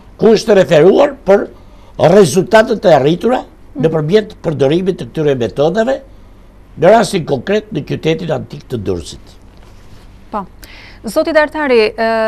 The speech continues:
Speaker 2: gjatë bashkëbisedimit ton, para se të zhvillonim këtë emision, ju that një fjalë shumë të bukur.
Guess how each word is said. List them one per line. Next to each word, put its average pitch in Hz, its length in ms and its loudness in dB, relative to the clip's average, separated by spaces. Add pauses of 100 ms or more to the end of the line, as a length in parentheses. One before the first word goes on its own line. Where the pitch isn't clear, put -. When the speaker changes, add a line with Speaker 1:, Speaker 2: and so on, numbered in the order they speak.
Speaker 2:
gjatë 233 200 -4
bashkëbisedimit 254 760 -4
ton, 339 340 -4
para 240 300 -2
se 247 100 -12
të 233 160 -4
zhvillonim 254 480 -4
këtë 226 180 -8
emision, 277 500 -6
ju 247 80 -4
that 269 240 -6
një 240 100 -6
fjalë 262 200 -6
shumë - 280 -8
të 208 120 -10
bukur. 190 420 -10